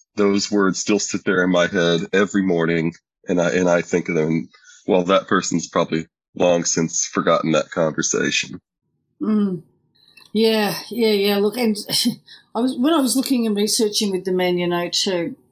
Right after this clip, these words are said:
Speaker 2: as I said, I think we all, we all go through the same sort of things. They did write seven challenges down here, and I'm just gonna go through them, and you can say yay or nay. But <clears throat> what, um, what I came up with was they said, number one, that men are more likely to use.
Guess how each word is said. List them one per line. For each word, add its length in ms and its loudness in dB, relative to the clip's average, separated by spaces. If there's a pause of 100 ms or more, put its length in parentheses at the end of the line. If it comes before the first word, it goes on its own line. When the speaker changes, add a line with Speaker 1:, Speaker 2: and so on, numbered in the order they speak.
(260)
Speaker 2:
as 160 -4
I 60 -4
said, 320 -2
I 120 -6
think 220 -6
we 120 -2
all, 260 -4 (120)
we 180 -4
all 180 -2
go 160 -6
through 180 -6
the 80 -6
same 260 0
sort 240 -4
of 60 -16
things. 400 -2 (380)
They 160 2 (180)
did 200 0
write 180 -4
seven 340 0
challenges 540 -2
down 260 -2
here, 160 -2
and 80 0
I'm 120 -2
just 200 0
gonna 180 0
go 220 -2
through 300 -2
them, 200 -2
and 240 -2
you 100 -4
can 120 -4
say 240 -2
yay 240 0
or 140 -2
nay. 380 -4 (500)
But 340 -2
<clears throat> 40 -6
what, 960 2
um, 260 2
what 120 0
I 80 2
came 300 -2
up 160 -2
with 220 -2
was 160 0
they 120 0
said, 180 0
number 220 2
one, 220 0
that 100 -4
men 220 -2
are 60 -2
more 220 0
likely 400 -4
to 60 0
use. 580 0